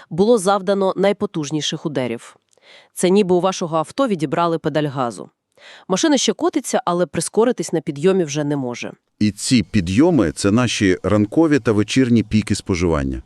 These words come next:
Speaker 1: Точно. І саме для того, щоб зрізати ці піки, і вводяться графіки. І тут є два типи. Є Г П В, графіки погодинних відключень. Це плановий контрольований інструмент.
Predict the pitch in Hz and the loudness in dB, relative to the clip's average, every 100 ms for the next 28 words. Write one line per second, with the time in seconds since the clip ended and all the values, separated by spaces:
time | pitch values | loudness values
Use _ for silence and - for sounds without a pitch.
0 | _ 220 - - 123 _ - - - 202 | _ -4 -4 -6 -10 _ -20 -20 -6 -2
1 | 196 - 208 196 170 190 185 214 156 143 | -2 0 2 2 0 -2 0 0 0 -4
2 | - 156 135 151 226 202 156 151 - - | -4 -4 -4 -2 0 0 -2 -6 -10 -10
3 | - 254 349 - 156 - - 320 294 151 | -2 -2 0 -2 -4 -6 0 2 2 2
4 | 220 208 - 175 165 160 - - - - | 0 0 -4 -6 -2 -4 -6 -16 -18 -20
5 | - - - 208 202 320 226 240 170 202 | -20 -20 -6 -2 0 0 2 0 0 -2
6 | - 151 - 92 _ - - - - 196 | -2 -6 -8 -18 _ -20 -20 -20 -8 -2
7 | 196 254 196 156 165 233 233 196 160 151 | 2 2 2 0 -2 0 0 0 0 -2
8 | 277 - 185 202 226 247 254 226 190 170 | -4 -8 -6 0 0 0 -4 -4 -2 -2
9 | 180 196 196 185 196 - 202 101 - 139 | -2 0 -2 -4 -6 -4 -2 -2 -4 -8
10 | - _ - - - 214 - 196 196 254 | -10 _ -20 -12 -2 -2 0 0 2 2
11 | 269 262 262 - 208 190 202 196 214 160 | 0 -2 -2 -2 -2 0 0 2 2 2
12 | 143 139 139 139 - 160 143 123 127 | -2 -4 -4 -6 -6 -6 -4 -6 -12